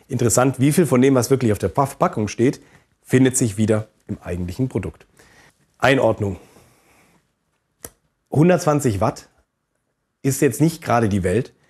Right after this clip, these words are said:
Ich fotografiere und filme ja gerne mit so fünfhundert oder mit so tausendzweihundert Watt, also schon in einem ganz anderen Bereich. Allerdings ist es natürlich kostentechnisch auch gleich fast unter eine Null hinten dran geschoben.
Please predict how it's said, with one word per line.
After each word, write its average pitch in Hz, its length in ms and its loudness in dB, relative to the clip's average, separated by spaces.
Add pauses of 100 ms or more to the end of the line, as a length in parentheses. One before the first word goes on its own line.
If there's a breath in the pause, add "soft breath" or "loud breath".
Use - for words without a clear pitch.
(640 soft breath)
Ich 131 180 0
fotografiere 127 580 4
und 110 140 -2
filme 135 240 2
ja 113 80 2
gerne 117 220 2
mit 107 100 0
so 101 100 -4
fünfhundert 143 520 0
oder 107 180 2
mit 110 160 0
so 104 80 -6
tausendzweihundert 117 960 0
Watt, 127 220 -2 (260 loud breath)
also 110 260 0
schon 120 160 2
in 113 120 0
einem 113 120 0
ganz 127 180 0
anderen 131 220 0
Bereich. 110 460 -2 (540 loud breath)
Allerdings 123 520 2
ist 117 140 -8
es 110 100 -4
natürlich 107 320 -4
kostentechnisch 127 880 -2
auch - 240 -4
gleich 107 240 -2
fast 104 220 -6
unter 90 140 -8
eine 92 120 -4
Null 104 200 2
hinten 104 240 -4
dran 101 200 -2
geschoben. 85 400 -10